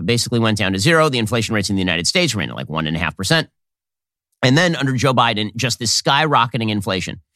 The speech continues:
And you see some increase in inflation in Europe, but the European inflation rates right now, like, you're, you're talking about, like, five percent as of February, and you're talking about nearly eight percent for the United States.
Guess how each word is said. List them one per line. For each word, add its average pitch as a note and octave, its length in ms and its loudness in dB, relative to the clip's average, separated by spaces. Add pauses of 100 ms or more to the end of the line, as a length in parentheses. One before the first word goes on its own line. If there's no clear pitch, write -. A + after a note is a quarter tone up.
(120)
And C#3 140 4
you D3+ 80 4
see A3+ 300 2
some G3 420 2
increase C#3+ 360 0
in B2+ 60 0
inflation A2 460 0
in F2+ 100 0
Europe, A2 260 0 (360)
but D#3 240 2 (340)
the D3 140 2
European E3+ 640 2
inflation C#3+ 400 0
rates D3+ 340 0
right B2 220 2
now, C3 340 0 (460)
like, A#2+ 220 0 (140)
you're, C#3+ 140 0
you're D#3 160 -2
talking D3+ 380 2
about, A2 420 2
like, F#2+ 220 -4
five A2 420 2
percent C3+ 480 0
as A#2+ 120 0
of G#2+ 100 -6
February, C3 520 2
and G2 120 0
you're G2 80 0
talking B2 260 2
about G2+ 140 0
nearly F2 320 -2
eight C3+ 200 -2
percent C3+ 460 0
for C#3 160 0
the B2+ 80 2
United A2+ 300 0
States. B2+ 260 -2